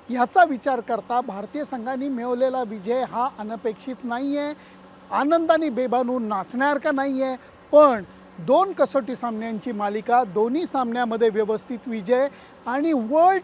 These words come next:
टेस्ट चॅम्पियनशिपचा विचार केला तर योग्य दिशेने प्रवास, या सगळ्या गोष्टी चांगल्या झालेल्या आहेत,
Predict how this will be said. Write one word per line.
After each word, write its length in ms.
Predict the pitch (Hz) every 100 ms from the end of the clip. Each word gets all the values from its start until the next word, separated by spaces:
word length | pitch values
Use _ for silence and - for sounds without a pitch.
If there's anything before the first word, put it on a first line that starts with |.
| -
टेस्ट 260 | 339 -
चॅम्पियनशिपचा 720 | 339 294 262 294 - 269 - 277
विचार 520 | 214 233 - 302 294
केला 500 | 294 285 247 233 196 - - - -
तर 80 | 254
योग्य 500 | 208 269 277 233 285
दिशेने 440 | 226 - 254 247
प्रवास, 520 | - 226 208 208 -
या 120 | 254
सगळ्या 420 | - 247 202 320 320
गोष्टी 420 | 277 - - 277
चांगल्या 460 | 214 214 240 285
झालेल्या 420 | 240 240 247 254 254
आहेत, 140 | 247